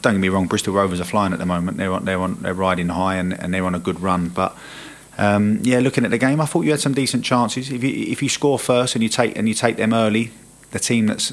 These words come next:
you know, playing away from home has to come out and set up a little bit different. They have to chase it a little bit more. Maybe gaps would open.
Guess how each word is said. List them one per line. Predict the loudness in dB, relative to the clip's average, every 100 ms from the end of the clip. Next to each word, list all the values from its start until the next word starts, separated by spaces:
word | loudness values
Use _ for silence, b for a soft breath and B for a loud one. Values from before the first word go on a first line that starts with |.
| -8
you | -8 -4 -2
know, | 0
playing | 0 0 2
away | 2
from | 2 0
home | 0 0
has | -2
to | -4
come | -2 0
out | 0 -2
and | -2
set | -2 -2
up | -2
a |
little | -2 0
bit | -2
different. | -2 -2 -2 -2
They | 0
have | 0 -2
to |
chase | -2 0 0 -2
it |
a | -4
little | -4
bit | -4
more. | -2 0 2
Maybe | 0 0 0
gaps | 0 0 -2
would | 0
open. | 0 0 -2 -4